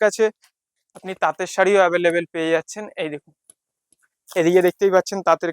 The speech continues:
কালেকশন পুরো লাগানো আছে। তাঁতের মধ্যে আপনারা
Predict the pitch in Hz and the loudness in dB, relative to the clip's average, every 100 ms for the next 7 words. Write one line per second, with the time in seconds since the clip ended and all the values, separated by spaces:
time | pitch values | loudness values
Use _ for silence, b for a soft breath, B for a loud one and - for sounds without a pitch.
0 | 175 170 - 180 160 170 160 151 170 170 | 0 0 -2 -6 -4 0 2 2 0 -2
1 | 165 156 185 185 - - - - - - | -2 -4 -10 -12 -18 -20 -20 -20 -20 -20
2 | - - 170 190 196 190 185 180 196 | -16 0 0 2 0 4 4 4 2